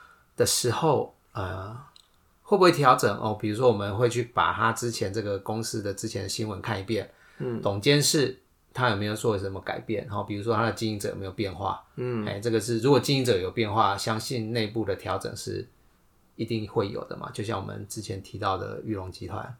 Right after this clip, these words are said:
Speaker 2: 嗯。
Speaker 1: 哦，就经营者有一个很大的变化，他就会去调整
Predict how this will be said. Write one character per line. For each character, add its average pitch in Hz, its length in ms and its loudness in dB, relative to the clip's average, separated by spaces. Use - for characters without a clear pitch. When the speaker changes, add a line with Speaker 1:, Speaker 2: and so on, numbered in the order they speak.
Speaker 2:
嗯。 123 240 -2
Speaker 1:
哦， 110 80 -2
就 107 140 -4
经 104 180 -6
营 101 60 -6
者 98 120 -6
有 95 100 -4
一 95 40 -6
个 98 120 -6
很 101 180 -8
大 98 160 -2
的 95 60 -6
变 95 200 -6
化， 104 260 -6
他 110 140 -4
就 98 100 -4
会 95 80 -2
去 104 120 -6
调 - 240 -8
整 - 160 -6